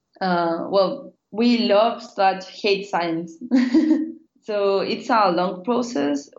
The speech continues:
You, you start just with an idea, but you need someone to, to put, like, reality into that idea. In our, in our case, that's Vicente.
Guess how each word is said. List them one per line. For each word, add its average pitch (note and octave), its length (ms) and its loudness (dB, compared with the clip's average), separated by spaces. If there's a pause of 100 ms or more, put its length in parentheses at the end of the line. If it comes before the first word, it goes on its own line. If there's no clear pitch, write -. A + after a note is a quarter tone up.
(120)
You, F3+ 800 0 (100)
you F#3 400 0
start G3 340 2
just F#3+ 220 0
with F#3+ 140 0
an E3+ 160 2
idea, F3 500 0
but F3 240 0
you F3 80 -4
need F3+ 220 -4
someone F#3 640 0
to, D#3+ 420 -2 (520)
to F3+ 220 2 (100)
put, F#3+ 320 2
like, D#3+ 400 -2 (320)
reality F#3 720 2
into F3 280 -6
that D#3+ 200 0
idea. D#3+ 360 -2
In E3 240 0
our, E3 180 2
in F#3+ 100 2
our F#3+ 240 4
case, F#3+ 360 0
that's F3 340 0
Vicente. D#3 400 -6